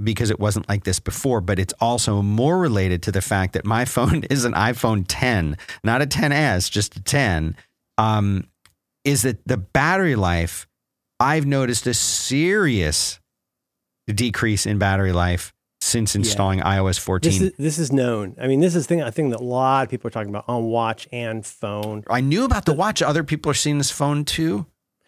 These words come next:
Speaker 2: Yeah, yeah, yeah. I was reading about it yesterday. It's, it's one of those, th-, God, there's these weird, again, I'm not on Facebook, so I don't know where all, what all the idiots are saying and
Speaker 1: Same.
Speaker 2: until somebody tells me about it. But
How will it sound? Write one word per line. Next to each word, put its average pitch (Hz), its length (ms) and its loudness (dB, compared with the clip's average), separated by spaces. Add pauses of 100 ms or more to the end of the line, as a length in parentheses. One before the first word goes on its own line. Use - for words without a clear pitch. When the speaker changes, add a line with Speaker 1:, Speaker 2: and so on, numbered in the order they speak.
(120)
Speaker 2:
Yeah, 170 300 4
yeah, 196 180 6
yeah. 180 240 4
I - 20 4
was 135 140 0
reading 160 200 2
about 143 200 2
it 139 80 0
yesterday. 117 680 -2
It's, 165 280 -4 (440)
it's - 140 -4
one 349 140 4
of 277 60 4
those, 214 200 4
th-, - 160 -10
God, - 180 -8
there's 156 160 -6
these 139 140 -8
weird, 180 280 -2
again, 143 200 0
I'm 123 120 0
not 170 140 -2
on 110 100 -4
Facebook, - 440 -14
so - 160 -20
I 143 60 -4
don't 135 140 -4
know 117 180 -4
where 120 200 -6
all, 113 180 -4
what 117 180 -8
all 104 120 -4
the 113 140 -10
idiots 104 320 -10
are 113 60 -8
saying 113 320 -8
and 104 60 -6
Speaker 1:
Same. 104 180 -4
Speaker 2:
until 92 180 -4
somebody 104 280 -8
tells 107 280 -8
me 101 80 -8
about 98 260 -10
it. - 120 -16
But 110 180 -4